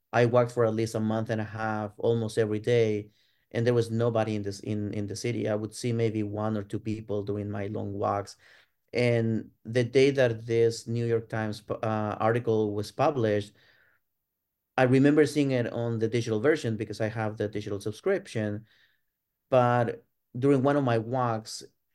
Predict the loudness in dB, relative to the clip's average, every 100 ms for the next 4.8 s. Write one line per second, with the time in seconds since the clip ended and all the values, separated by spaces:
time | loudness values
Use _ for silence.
0 | _ _ -12 -4 2 4 4 2 0 -2
1 | -2 -2 0 -2 -2 -2 -2 -2 -2 -2
2 | -4 -6 -8 -12 _ _ 0 2 4 4
3 | 4 0 0 -4 -4 -6 -6 -6 -4 -2
4 | -2 -4 -4 -4 -4 -4 -4 -6